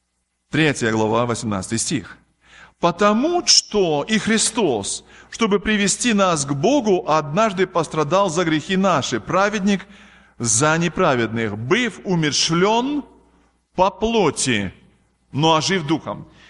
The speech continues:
Мы замечаем, что здесь ставится вопрос. Умерщвление по плоти возможно при одном условии,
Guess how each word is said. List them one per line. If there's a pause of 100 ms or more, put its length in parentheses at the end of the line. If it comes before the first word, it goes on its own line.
(100)
Мы
замечаем,
что
здесь
ставится
вопрос. (200)
Умерщвление
по
плоти
возможно
при
одном
условии,